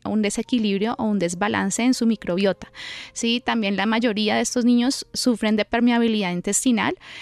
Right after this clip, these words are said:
lo cual hace que sean niños altamente inflamados. Y hemos visto que al trabajar con la microbiota, al trabajar con esa permeabilidad intestinal, baja muchísimo la inflamación,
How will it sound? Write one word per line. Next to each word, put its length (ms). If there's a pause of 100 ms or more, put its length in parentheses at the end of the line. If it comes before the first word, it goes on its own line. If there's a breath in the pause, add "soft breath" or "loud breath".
(220 loud breath)
lo 160
cual 240
hace 220
que 160
sean 240
niños 420
altamente 680
inflamados. 760
Y 220
hemos 300
visto 240 (160)
que 100
al 120
trabajar 800
con 180
la 80
microbiota, 840 (240 loud breath)
al 160
trabajar 380
con 180
esa 220
permeabilidad 600
intestinal, 580
baja 440
muchísimo 640
la 100
inflamación, 680